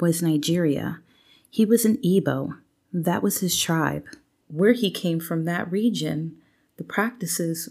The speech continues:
were that of the Torah. Practices were that of circumcision, priesthood, um, sacrifices,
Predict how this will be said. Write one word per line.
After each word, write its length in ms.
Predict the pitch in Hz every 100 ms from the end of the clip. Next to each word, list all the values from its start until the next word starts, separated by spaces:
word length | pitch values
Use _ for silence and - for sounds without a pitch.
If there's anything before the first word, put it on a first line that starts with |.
| -
were 140 | 165
that 560 | 156 185 196 175 262 - _ _ _
of 160 | 170 156
the 80 | 165
Torah. 520 | - 175 156 - - - - - - - -
Practices 580 | 180 175 175 170 180 175
were 100 | 165
that 220 | 165 160
of 180 | 156 -
circumcision, 1080 | - - 170 170 165 - 190 175 180 170 170 - - - - _
priesthood, 840 | - 190 - - 92 90 - - - - - - _ _
um, 720 | 156 160 160 156 156 160 170 - _ _ _ _ -
sacrifices, 1300 | - 196 190 185 175 175 170 170 170 - - -